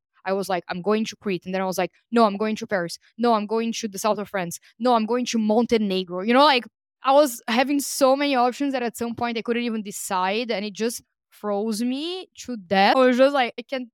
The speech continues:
make a decision." And which is, like, a great problem to have, you know, like, it's a very privileged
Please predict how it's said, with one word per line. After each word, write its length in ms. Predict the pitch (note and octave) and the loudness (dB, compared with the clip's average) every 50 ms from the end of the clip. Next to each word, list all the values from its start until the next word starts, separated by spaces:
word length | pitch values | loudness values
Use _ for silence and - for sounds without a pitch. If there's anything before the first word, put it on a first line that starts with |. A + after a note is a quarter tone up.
| _ _ _ | _ _ _
make 320 | A#3 A#3 A#3+ B3+ C#4 B3+ | -4 0 0 0 0 0
a 60 | D4 | -2
decision." 640 | A#3 A3 A3 - - B3 C4 B3 G#3+ G#3+ G#3 G3+ F#3 _ _ _ _ _ _ _ _ _ - | -2 -2 -6 -6 -4 -2 -2 -2 -2 -2 -6 -6 -10 _ _ _ _ _ _ _ _ _ -4
And 360 | A3+ A#3 A#3+ A#3 A#3 A#3 A#3 | 0 0 0 0 0 -4 -6
which 200 | - A#3 C4+ - | -6 -8 -6 -4
is, 120 | D#4 C#4 D4 | -4 -4 -4
like, 160 | D4 B3 B3+ | -4 -4 -6
a 40 | A#3 | -10
great 380 | F#3 E3+ G#3 A#3+ C#4 C4 G#3+ | -8 -4 -2 -2 -2 -2 -4
problem 320 | - G#3+ A3 A3+ A3 G3+ G3 | -6 -6 -6 -6 -6 -8 -10
to 120 | - G3+ | -10 -8
have, 280 | F3 F#3 G3+ G#3+ G3+ E3+ | -6 -4 -4 -4 -4 -6
you 60 | F#3 | -10
know, 160 | F#3 F#3 G3 | -12 -12 -10
like, 180 | G3 F#3 F3+ - | -10 -12 -14 -14
it's 120 | F3+ E3 - | -18 -14 -14
a 60 | F#3+ | -10
very 200 | F3 G3 G3+ G#3+ | -8 -8 -8 -8
privileged 840 | - _ - G#3+ A3 G3+ G3+ G3 F#3+ F#3 F3 E3 D3+ - _ - | -12 _ -16 -16 -16 -14 -12 -12 -12 -12 -14 -16 -20 -20 _ -20